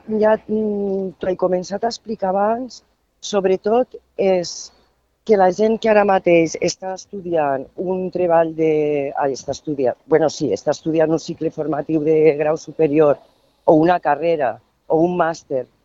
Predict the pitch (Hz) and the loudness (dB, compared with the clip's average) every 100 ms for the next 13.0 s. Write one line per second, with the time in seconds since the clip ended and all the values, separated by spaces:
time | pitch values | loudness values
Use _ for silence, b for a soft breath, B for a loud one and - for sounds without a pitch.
0 | _ _ - 165 160 - 175 175 143 - | _ _ -4 0 2 2 2 2 -2 -10
1 | _ _ - 151 143 127 120 151 165 160 | _ _ -4 0 0 0 0 -2 -2 -4
2 | 165 160 165 160 151 160 - 160 160 156 | -2 2 4 4 2 -2 0 2 2 2
3 | 156 151 151 147 156 156 170 190 240 254 | 2 2 0 -2 -2 2 4 2 -4 -12
4 | _ _ _ _ _ _ 185 165 165 139 | _ _ _ _ _ _ 4 4 4 2
5 | 185 180 180 180 180 175 - 190 202 247 | -2 2 2 2 0 -2 0 2 2 -2
6 | - _ _ - 160 156 165 185 - _ | -8 _ _ -2 2 2 2 0 0 _
7 | 247 269 254 - - _ _ _ _ 185 | -6 -6 -8 -14 -16 _ _ _ _ 0
8 | 180 165 156 - _ _ _ _ _ _ | 4 4 2 -2 _ _ _ _ _ _
9 | _ - 170 151 180 202 196 254 269 - | _ -2 0 0 0 -2 -4 -8 -10 -14
10 | - _ _ - - 190 156 156 165 185 | -20 _ _ -20 -10 -8 -2 2 2 2
11 | 226 202 160 156 165 151 170 180 226 - | -4 -4 -4 -4 -4 -6 -4 -2 -2 -6
12 | - 160 135 127 139 127 127 113 104 - | -2 0 0 -2 -4 -8 -8 -4 -4 -6